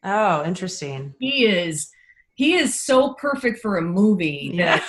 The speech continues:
Speaker 2: I mean, I have to write the
Speaker 1: <laughs>
Speaker 2: screenplay just for him.
Speaker 1: <laughs>
Speaker 2: So, no, and, and if people don't believe it, you can look him up. You can
Speaker 1: Yeah.
Speaker 2: Google him. He's real.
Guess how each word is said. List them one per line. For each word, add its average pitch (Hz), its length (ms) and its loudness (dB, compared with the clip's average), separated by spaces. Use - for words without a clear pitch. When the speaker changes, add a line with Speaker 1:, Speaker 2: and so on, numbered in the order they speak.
Speaker 2:
I 220 80 -4
mean, 240 140 2
I 240 80 4
have 247 420 2
to 320 160 2
write 294 140 2
the 294 120 0
Speaker 1:
<laughs> 269 240 -6
Speaker 2:
screenplay 202 160 0
just 196 260 -4
for 165 140 -6
him. 254 600 -2
Speaker 1:
<laughs> - 720 -2
Speaker 2:
So, 220 440 0
no, 330 280 0
and, 254 160 0
and 233 120 4
if 226 120 2
people 294 220 -2
don't 226 160 0
believe 220 360 -2
it, 151 80 -6
you 190 100 -4
can 190 160 -2
look 226 160 -2
him 151 140 -4
up. - 320 -6
You 180 80 -10
can 170 140 -8
Speaker 1:
Yeah. 165 100 -2
Speaker 2:
Google 269 260 2
him. - 40 -20
He's 226 360 -4
real. 233 460 -6